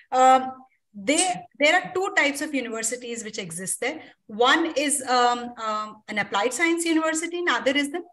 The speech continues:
academic or research-based university. So how do students actually choose these, uh, universities?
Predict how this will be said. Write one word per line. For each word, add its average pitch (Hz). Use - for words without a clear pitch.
academic 269
or 262
research-based 247
university. 175
So 330
how 370
do 508
students 370
actually 269
choose 247
these, 220
uh, -
universities? 180